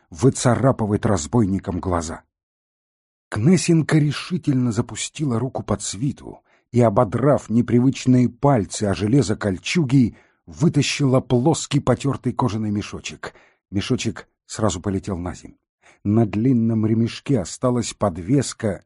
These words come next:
из цельного, чуть не в пол ладони, прозрачного зеленоватого камня. Волкодав наметанным глазом рудокопа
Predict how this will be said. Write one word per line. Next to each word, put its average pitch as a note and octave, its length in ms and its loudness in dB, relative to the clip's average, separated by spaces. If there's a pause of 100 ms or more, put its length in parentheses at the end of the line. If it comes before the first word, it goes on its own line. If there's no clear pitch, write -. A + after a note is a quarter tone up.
из - 340 -6
цельного, A1 680 -2 (340)
чуть - 320 2
не D3+ 140 8
в - 160 -2
пол A#2+ 360 2
ладони, C3 680 4 (200)
прозрачного B2 800 0
зеленоватого A#2 680 -2
камня. - 400 -8 (480)
Волкодав A#2 640 2
наметанным C#3 640 4
глазом A#2+ 420 2
рудокопа A#2+ 680 -2